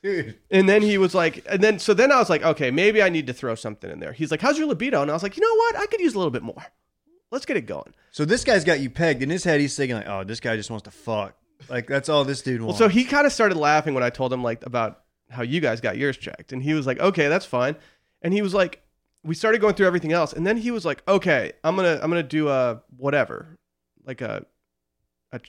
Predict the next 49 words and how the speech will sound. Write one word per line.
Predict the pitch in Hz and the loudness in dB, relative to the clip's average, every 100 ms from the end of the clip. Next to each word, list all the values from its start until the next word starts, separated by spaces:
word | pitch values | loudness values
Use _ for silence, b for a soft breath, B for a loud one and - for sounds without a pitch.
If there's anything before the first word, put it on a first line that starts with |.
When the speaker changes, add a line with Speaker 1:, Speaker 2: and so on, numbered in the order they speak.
| - | -10
Speaker 2:
a | 135 | -8
routine | 120 139 - 143 | -4 -6 -4 -4
check | 123 170 165 | -2 -2 -2
on | 98 76 | -4 -8
you." | 90 | -10
And | 78 | -8
I | 110 | -8
was | 110 | -8
like, | 110 - | -10 -4
"Oh, | - 302 | 2 2
okay." | 196 160 165 190 | 2 2 2 0
So | 170 | -4
he's | 151 | -2
like, | 131 | 0
"Lift | 160 185 | -2 -2
up | 160 | -4
your | 135 | -6
shirt." | - 143 | -2 -2
And | 110 | -2
he | |
starts, | 127 131 123 | -6 -6 -6
like, | 120 | -10
pressing | - 127 131 | -8 -8 -6
on, | 120 113 | -6 -6
like, | 110 - | -8 -12
the, | 117 107 | -18 -18
my | 131 107 | -12 -12
stomach | - 135 131 139 | -8 -6 -6 -6
and | 180 | -10
stuff. | - 196 214 - _ _ _ _ _ _ _ | -6 -4 -4 -8 _ _ _ _ _ _ _
And | 170 | 4
then | |
he's | 208 | 4
like, | 175 135 | 4 2
"Drop | 180 185 | 2 2
your | 135 | -2
pants." | - 330 - - | 0 0 0 -4
And | 143 | -2
I | |
was | 147 | -2
like, | 143 143 | -4 -6
"I | - | -6
didn't | 311 320 | -4 -2
know | 156 131 | -2 -2
I | 120 | -2
had | 127 | -4
to | 113 | -6
do | 120 | -4
this." | 120 254 254 - | 0 0 0 -4